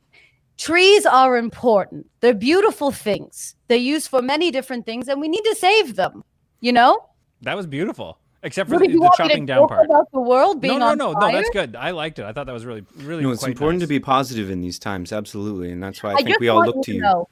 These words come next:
Speaker 1: that
Speaker 3: Yes.
Speaker 1: there's a lot of people that I know in my life, if I can say, that I would rather murder than a tree. I'll start naming them.
Speaker 3: Yeah,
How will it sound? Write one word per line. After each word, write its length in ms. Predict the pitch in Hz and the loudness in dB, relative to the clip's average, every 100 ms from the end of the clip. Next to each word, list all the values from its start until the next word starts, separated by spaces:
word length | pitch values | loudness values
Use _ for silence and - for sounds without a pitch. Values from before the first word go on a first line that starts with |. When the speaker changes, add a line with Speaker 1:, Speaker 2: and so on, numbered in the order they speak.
| _ _ _ - | _ _ _ 0
Speaker 1:
that 60 | |
Speaker 3:
Yes. 80 | 254 | 4
Speaker 1:
there's 120 | 277 | 4
a 40 | 269 | 4
lot 260 | 262 339 | 2 2
of 80 | 453 | 0
people 280 | 285 277 233 | -2 -2 0
that 160 | 214 226 | 4 4
I 140 | 269 | 4
know 200 | 233 214 | 4 4
in 140 | 202 | 2
my 180 | 185 185 | 0 -2
life, 340 | 180 147 - - | -2 -4 -8 -6
if 140 | 214 220 | 0 4
I 140 | 240 | 4
can 200 | 247 208 | 2 -4
say, 360 | - 151 - 185 _ | -4 -8 -8 -12 _
that 140 | 247 | 4
I 100 | 285 | 4
would 200 | 370 269 | 4 2
rather 320 | 233 247 240 214 | 4 4 4 0
murder 600 | 220 269 254 156 170 - _ | 4 6 6 4 -6 -10 _
than 160 | 240 294 | 2 2
a 60 | |
tree. 540 | 349 - 359 427 - - - | 0 -4 -2 -2 -2 -6 4
I'll 180 | 277 | 4
start 340 | 294 - 269 240 | 4 4 4 4
naming 400 | 220 220 202 175 | 0 -2 -2 -8
them. 180 | - - _ - | -12 -18 _ -8
Speaker 3:
Yeah, 240 | 117 160 | 0 0